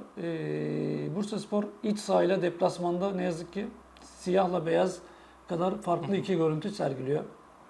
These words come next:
Speaker 1: İç sahada, e, e, taraftarın verdiği o destekle ve belki taraftarın kar-, önünden,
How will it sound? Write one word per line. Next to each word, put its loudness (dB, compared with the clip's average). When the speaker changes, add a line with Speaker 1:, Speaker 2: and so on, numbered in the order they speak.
Speaker 1:
İç -6
sahada, 4
e, -4
e, -2
taraftarın 4
verdiği 2
o 2
destekle 2
ve 2
belki 0
taraftarın 2
kar-, 2
önünden, 4